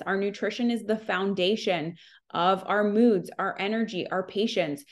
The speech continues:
So when we are supporting our mindsets, we need to make sure we are fueling our bodies right. That is essential. We're also gonna kind of focus on any other planning that needs to get done, just staying really intentional.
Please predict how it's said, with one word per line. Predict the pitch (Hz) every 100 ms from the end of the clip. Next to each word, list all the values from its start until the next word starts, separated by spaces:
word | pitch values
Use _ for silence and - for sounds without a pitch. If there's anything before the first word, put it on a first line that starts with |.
| -
So | - 214
when | 208 190 208 254
we | 262 269
are | 226
supporting | 233 233 233 196 208 202
our | 190
mindsets, | 175 151 185 214 240 240 -
we | 208
need | 196 202
to | 233
make | 233 226
sure | 220 202
we | 196
are | 185 185
fueling | - 185 180 185 180
our | 190
bodies | 175 165 170 170 -
right. | 165 147 - -
That | 175 170 196
is | 202 196
essential. | 185 - 175 175 175 - 175 - - - - _
We're | - 185
also | 180 202 196
gonna | 196 190
kind | 202 185
of | 185
focus | 185 185 185
on | 180 165
any | 175 180 180
other | 165 151
planning | - 175 151 165 185 196 190 -
that | 180
needs | 190 190 -
to | 196
get | 185 -
done, | 190 180 185 190 - - _
just | 190 247 240
staying | - 196 196 190 190 -
really | 175 175 185 180 185 185 -
intentional. | 180 175 160 - 170 139 165